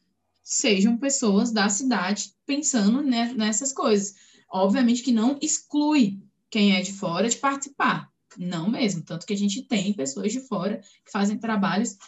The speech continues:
lindíssimos e, e pessoas que, é, às vezes, que nem, nunca nem tinham ouvido no Ocidental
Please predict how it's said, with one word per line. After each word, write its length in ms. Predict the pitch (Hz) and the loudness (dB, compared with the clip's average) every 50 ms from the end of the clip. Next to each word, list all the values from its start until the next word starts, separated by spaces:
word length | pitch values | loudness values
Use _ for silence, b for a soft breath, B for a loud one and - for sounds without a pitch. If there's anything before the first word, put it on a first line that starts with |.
| B B B | B B B
lindíssimos 840 | - 226 269 339 359 269 226 220 220 226 254 - 285 262 247 226 208 | 2 2 2 2 2 2 2 4 4 4 2 2 2 2 2 2 2
e, 200 | 233 214 202 - - | 0 -2 -4 -4 -8
e 80 | 214 | -6
pessoas 500 | 202 208 233 240 - 240 226 254 277 - | -4 -4 -2 -2 -2 -2 -2 -2 -2 -2
que, 340 | - - 254 240 226 202 196 B B B B B B B - | -2 0 2 2 2 2 -2 B B B B B B B -4
é, 540 | 190 202 202 202 196 190 190 185 185 180 - - | 0 4 4 4 4 4 2 2 0 -2 -2 0
às 160 | 214 214 226 | 0 2 2
vezes, 200 | 240 247 254 - | 2 0 0 2
que 120 | - 277 | 4 4
nem, 320 | 247 240 240 269 294 415 359 | 6 6 6 4 2 2 4
nunca 220 | 269 262 262 262 | 4 4 4 4
nem 120 | 240 269 370 | 2 4 4
tinham 160 | - 415 339 | 2 2 0
ouvido 240 | 302 302 311 262 302 | 0 0 0 0 2
no 60 | 285 | 2
Ocidental 920 | 285 285 - 302 240 269 269 277 - - 202 180 180 190 240 269 - - | 2 2 0 0 0 0 0 -2 0 0 2 2 4 2 2 0 -2 -6